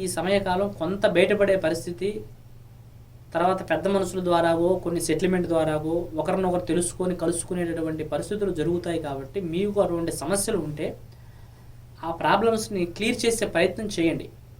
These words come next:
దానివల్ల ఆ సమస్య నుంచి పూర్తిగా మీరు బయటపడేది కాక, ఆ సమస్యల నుంచి పూర్తిగా మీరు కాస్త మనశ్శాంతిగా జీవించే పరిస్థితులు కూడా జరుగుతాయి.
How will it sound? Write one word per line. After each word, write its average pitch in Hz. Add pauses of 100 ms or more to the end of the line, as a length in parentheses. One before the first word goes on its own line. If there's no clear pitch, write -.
(120)
దానివల్ల 175 (560)
ఆ - (100)
సమస్య 214
నుంచి 214
పూర్తిగా 196
మీరు 180
బయటపడేది 175
కాక, 156 (540)
ఆ 165 (100)
సమస్యల 202
నుంచి 196
పూర్తిగా 190
మీరు 160 (840)
కాస్త 175
మనశ్శాంతిగా 208
జీవించే 185 (100)
పరిస్థితులు 185
కూడా 170
జరుగుతాయి. 151